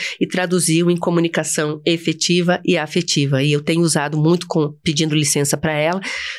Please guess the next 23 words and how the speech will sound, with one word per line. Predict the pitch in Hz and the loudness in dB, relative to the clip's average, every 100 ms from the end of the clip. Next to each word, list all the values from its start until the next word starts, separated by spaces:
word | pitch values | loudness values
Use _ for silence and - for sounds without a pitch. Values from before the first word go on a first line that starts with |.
| - | -4
porque | 226 233 | -4 0
é | 254 | 2
isso. | 190 147 - - _ _ - - | 2 0 -2 -8 _ _ -14 -6
A | - | -2
hora | 233 | -2
que | 269 | 0
você | 247 240 233 | 0 2 0
entende | 214 175 156 139 139 | 0 0 0 0 -2
que | - | -2
se | 147 | -2
você | 165 165 - 208 | 0 0 0 0
tem, | 214 - 139 131 - | 0 0 0 -2 -4
se | - 160 | -4 0
você | 156 - | 0 -2
cuida | - 262 185 139 | 0 0 2 0
das | 131 143 | 0 -2
suas | 143 - | -2 -2
pessoas, | 147 - 143 127 131 | -2 0 2 2 0
se | - | -2
você | 156 147 175 | -2 -2 -2
cria | - 175 180 | -2 0 2
um | |
espaço, | 175 - - 165 151 - | 2 0 -2 -4 -2 -4